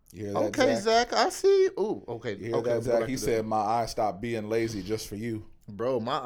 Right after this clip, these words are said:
Speaker 2: eye corrected to look into his eyes. Look at
Speaker 1: Corrected
Speaker 2: this picture of
Speaker 1: you.
Speaker 2: Zach.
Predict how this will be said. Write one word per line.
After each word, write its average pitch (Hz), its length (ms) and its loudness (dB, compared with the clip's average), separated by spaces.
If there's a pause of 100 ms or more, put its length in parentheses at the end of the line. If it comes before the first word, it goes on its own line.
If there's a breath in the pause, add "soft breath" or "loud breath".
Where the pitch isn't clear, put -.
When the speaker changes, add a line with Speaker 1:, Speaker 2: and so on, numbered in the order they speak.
(100)
Speaker 2:
eye 113 40 -6
corrected 127 500 -2
to 127 80 -10
look 117 220 -6
into 107 160 -6
his 139 220 -4
eyes. 107 260 -4
Look 277 160 -4
at 415 100 2
Speaker 1:
Corrected 440 200 6
Speaker 2:
this 427 100 8
picture 453 160 10
of 453 80 12
Speaker 1:
you. 440 680 12
Speaker 2:
Zach. 156 320 6